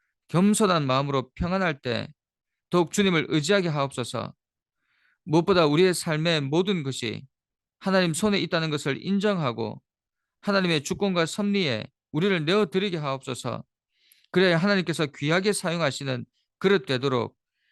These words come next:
변화되는 삶 살기를 간절히 소원합니다.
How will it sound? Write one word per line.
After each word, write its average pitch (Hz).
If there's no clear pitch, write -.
변화되는 175
삶 175
살기를 135
간절히 135
소원합니다. 120